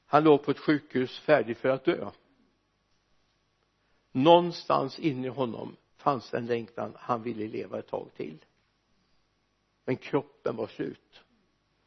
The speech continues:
Jag kommer inte ihåg allt, alla sjukdomar han hade. Då vet Gud det här. Så det skickas en man. Först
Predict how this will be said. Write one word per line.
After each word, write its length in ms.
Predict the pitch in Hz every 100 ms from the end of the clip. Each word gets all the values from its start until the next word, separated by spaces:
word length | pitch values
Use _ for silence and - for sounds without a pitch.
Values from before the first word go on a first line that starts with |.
| _ _ _ _ _ _ _ _ _ _ _ _
Jag 100 | -
kommer 160 | - 127
inte 140 | 123
ihåg 140 | 127 127
allt, 260 | 127 123 -
alla 300 | - 135 123
sjukdomar 520 | - 139 - 127 123
han 100 | 123
hade. 380 | 131 131 117 123 - _ _ _ _ _ _ _ _ _ _ _
Då 300 | 170 202 196
vet 580 | 160 143 139 - 143 -
Gud 560 | 208 180 110 - - -
det 100 | 131
här. 280 | 113 98 - _ _ _ _ _
Så 160 | - 160
det 100 | 151
skickas 720 | - 196 - _ 143 131 - -
en 240 | 151 151
man. 460 | 175 156 101 120 127 _ _ _ _ _ _
Först 380 | - 185 -